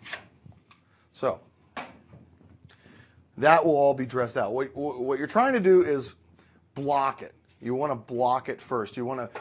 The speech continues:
build out the large details and save the small details for later. Uh, you always start out with your engineering, and, uh, and you work from the inside out. For your battery pack here, uh, if you're gonna put a battery in here eventually for either a midi player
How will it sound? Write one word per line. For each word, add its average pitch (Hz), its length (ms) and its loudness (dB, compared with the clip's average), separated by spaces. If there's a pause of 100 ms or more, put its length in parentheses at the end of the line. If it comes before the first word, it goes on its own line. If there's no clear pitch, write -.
(240)
build 165 240 4
out 147 320 4
the 123 80 -4
large 131 640 4
details 127 760 -2
and 113 500 -6 (100)
save 143 280 0
the 120 100 -6
small 160 280 -2
details 143 460 -2
for 123 160 -8
later. 117 400 -2 (320)
Uh, 107 480 0
you 127 100 -2
always 165 220 2
start 151 200 4
out 143 140 6
with 131 80 0
your 120 140 -6
engineering, 131 800 -6 (260)
and, 113 580 -6
uh, 107 360 -2
and 113 340 -8 (240)
you 127 100 -8
work 151 200 -2
from 151 120 -8
the 131 60 -6
inside 117 640 -6
out. - 400 -10 (460)
For - 180 -2
your 151 140 0
battery 143 500 6
pack 117 400 -2
here, 113 360 -6 (540)
uh, 113 240 2
if 113 100 -8
you're 117 100 -6
gonna 127 140 -4
put 127 180 -4
a 117 40 -2
battery 127 520 2
in 131 100 -6
here 131 280 -4
eventually 127 500 -6
for 110 460 -6
either 110 280 -8
a 101 60 -12
midi 123 260 -6
player 120 640 -4